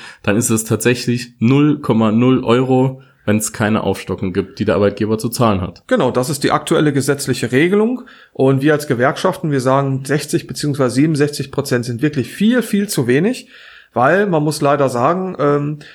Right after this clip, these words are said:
Speaker 2: wenn es keinen Tarifvertrag oder keinen Betriebsrat gibt, ist es quasi unmöglich, eine Aufstockungszahlung zu erreichen. Es sei denn, die Beschäftigten halten zusammen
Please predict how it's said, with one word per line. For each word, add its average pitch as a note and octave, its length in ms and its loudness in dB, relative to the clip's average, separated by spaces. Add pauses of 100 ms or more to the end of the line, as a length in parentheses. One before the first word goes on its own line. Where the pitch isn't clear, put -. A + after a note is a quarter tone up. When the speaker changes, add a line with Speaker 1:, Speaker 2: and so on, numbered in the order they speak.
(260)
Speaker 2:
wenn C#3+ 200 0
es - 160 -4
keinen C#3+ 220 0
Tarifvertrag D#3+ 600 -2
oder C3 180 0
keinen D3+ 200 -2
Betriebsrat E3 540 -2
gibt, - 200 -10
ist B2 120 -8
es C3+ 140 -8
quasi D3 420 -2
unmöglich, G#3+ 840 0 (280)
eine D#3 220 0
Aufstockungszahlung D3+ 920 -2
zu D3+ 120 -4
erreichen. C#3+ 580 -2 (260)
Es A#2 180 -4
sei C3 160 2
denn, D3 240 2
die F3 60 -2
Beschäftigten D#3 680 -4
halten B2+ 260 0
zusammen F#3 580 0